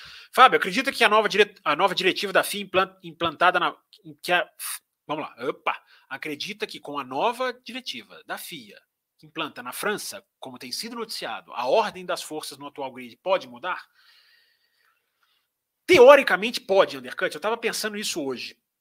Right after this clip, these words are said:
antes da live aqui. Teoricamente pode.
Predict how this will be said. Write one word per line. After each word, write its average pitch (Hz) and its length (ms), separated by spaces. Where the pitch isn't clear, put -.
antes 214 280
da 185 100
live 110 340
aqui. - 260
Teoricamente 214 760
pode. - 500